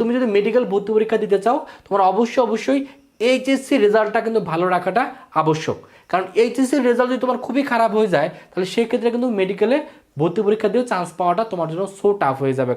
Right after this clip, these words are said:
কারণ মেডিকেল ভর্তি পরীক্ষায় কিন্তু এইচএসসির জিপিএর উপরে সবচেয়ে বেশি কিন্তু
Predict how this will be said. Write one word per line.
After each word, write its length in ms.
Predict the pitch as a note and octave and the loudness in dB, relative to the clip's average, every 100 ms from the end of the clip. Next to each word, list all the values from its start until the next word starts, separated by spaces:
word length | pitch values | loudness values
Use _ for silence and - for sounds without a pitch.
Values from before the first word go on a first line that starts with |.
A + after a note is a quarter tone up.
| E3 | 2
কারণ 200 | G#3 D4 - - - D#3+ | 2 0 -4 -14 -4 0
মেডিকেল 260 | F#3+ A#3 G3 | 2 2 2
ভর্তি 160 | G3+ A3+ | 0 0
পরীক্ষায় 240 | A3+ A3+ A#3 | 2 2 0
কিন্তু 140 | C4 C4+ - _ - G#3 | -2 -4 -10 _ 2 2
এইচএসসির 520 | G#3 B3+ A#3+ C4+ B3+ C#3+ | 2 -2 -2 0 0 -2
জিপিএর 320 | F3+ F#3+ A3 A3+ | -4 0 0 0
উপরে 200 | - B3 B3+ - - - | 2 0 0 -10 -18 -2
সবচেয়ে 460 | C4+ C4+ - C4+ G3 | -2 -2 -2 0 0
বেশি 160 | G3 G#3 | -2 -2
কিন্তু 160 | G3 G3+ | -2 -2